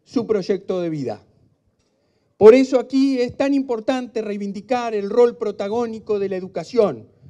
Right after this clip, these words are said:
como generadora de oportunidades. Y en ese sentido, hoy aquí estamos muy contentos, porque estamos inaugurando una nueva escuela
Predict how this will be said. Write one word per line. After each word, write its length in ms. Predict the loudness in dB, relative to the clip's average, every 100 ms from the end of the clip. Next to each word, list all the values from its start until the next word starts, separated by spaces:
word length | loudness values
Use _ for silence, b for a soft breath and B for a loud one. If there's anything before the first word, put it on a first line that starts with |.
| _ _ -6
como 220 | -4 -4
generadora 560 | -6 -6 -4 -4 -4
de 60 | -6
oportunidades. 920 | -6 -8 -8 -8 -8 -10 -14 -20 _ _ _ _ _ _ _ _
Y 140 | -2 0
en 80 | 0
ese 220 | -4 -6
sentido, 560 | -6 -4 -2 2 4
hoy 260 | 4 4 2
aquí 240 | -6 -4
estamos 340 | -4 -4 -4 0
muy 200 | 0 0
contentos, 680 | -2 -6 -12 -12 -20 _ _ _ _ _ _ _ -4
porque 240 | -4 -2
estamos 440 | -4 -4 -6 -8 -10
inaugurando 640 | -8 -6 -4 -4 -6 -12
una 180 | -10 -10
nueva 240 | -8 -8
escuela 580 | -8 -4 -4 -2 -6 -10